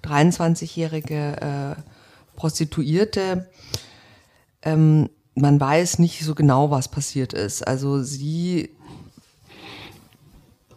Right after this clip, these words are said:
wahrscheinlich hat er sie betäubt. Also die Rechtsmediziner haben Spuren von Medikamenten,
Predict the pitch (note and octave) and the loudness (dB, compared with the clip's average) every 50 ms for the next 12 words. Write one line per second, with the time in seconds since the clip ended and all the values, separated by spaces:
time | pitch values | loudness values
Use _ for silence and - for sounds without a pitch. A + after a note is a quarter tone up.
0 | _ _ _ _ _ - - - - - - _ _ - - - - - C#3 C#3+ | _ _ _ _ _ -20 -20 -20 -20 -20 -20 _ _ -20 -20 -18 -10 -6 -2 0
1 | D3+ D#3+ - - E3 C#3+ C#3+ D#3 F3+ F#3 F#3 F3+ F3+ F3+ F3 - E3+ D3+ D3 - | 0 0 0 0 2 2 4 4 4 4 2 2 0 0 -2 -2 -4 -4 -4 -2
2 | - D#3 D#3+ E3+ E3 E3 D#3+ D3 D3+ C#3+ - - - D#3 C#3+ E3 G#3 C#4 F4 - | 0 2 2 2 2 0 -2 -2 -4 -4 -6 -6 -4 -2 0 0 0 0 -2 -4
3 | - - - - - - - - _ _ _ _ _ _ _ _ _ - D#3 D#3 | -8 -14 -14 -12 -12 -12 -14 -18 _ _ _ _ _ _ _ _ _ -6 -4 -2
4 | D3+ D#3 D3+ D3+ D3 - D#3 D#3 D#3 E3 D#3+ - - - E3+ E3+ E3+ D#3+ - - | -2 0 0 -2 -2 -4 -6 -6 -6 -8 -8 -4 0 2 2 2 2 0 -4 -2
5 | - D#3+ D#3+ D#3 D3+ C#3+ C#3+ C#3 - - - - - F#3+ G3+ G#3+ A3 A3+ - G3 | 0 2 2 4 4 2 2 0 -2 -6 -10 -6 0 4 6 6 6 4 4 2
6 | G3 G3 F#3+ F#3+ F3+ F3+ - F#3+ F3+ F3+ F3+ F#3+ G#3 A3 - - G#3+ G#3+ A3+ | 0 0 0 -2 -4 -4 -4 -2 0 0 0 0 0 -2 -2 0 0 0 0